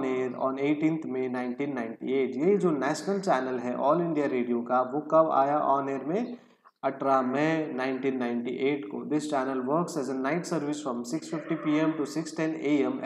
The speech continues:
every day, covering sixty-four percent area and almost ninety, सॉरी, and almost seventy-six per-, population,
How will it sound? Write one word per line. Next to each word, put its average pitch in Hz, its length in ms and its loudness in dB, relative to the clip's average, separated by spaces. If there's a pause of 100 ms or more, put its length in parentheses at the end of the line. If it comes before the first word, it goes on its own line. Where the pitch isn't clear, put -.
every 147 280 0
day, 127 80 2 (100)
covering 127 280 0
sixty-four 180 600 2 (140)
percent 143 360 0 (120)
area 131 440 0
and 123 180 -2
almost 147 380 -2
ninety, 175 240 0 (500)
सॉरी, 123 360 -2 (280)
and 135 120 0
almost 156 480 4
seventy-six 135 720 -2
per-, 131 180 0 (140)
population, 123 580 0